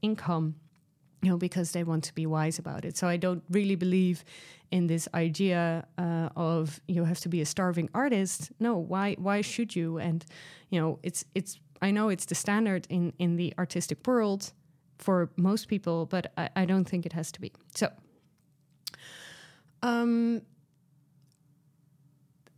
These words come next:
I want to share with you that you can turn this around, right?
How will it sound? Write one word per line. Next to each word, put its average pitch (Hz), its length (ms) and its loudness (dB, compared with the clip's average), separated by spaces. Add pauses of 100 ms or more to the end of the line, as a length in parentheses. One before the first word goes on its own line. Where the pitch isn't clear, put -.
(560)
I 277 300 2
want 240 220 0
to - 60 -6
share 202 160 2
with 196 160 0
you 185 120 2
that 180 180 -2
you 165 80 0
can - 160 -2
turn 165 200 2
this 156 160 0
around, - 500 -6 (420)
right? 185 420 2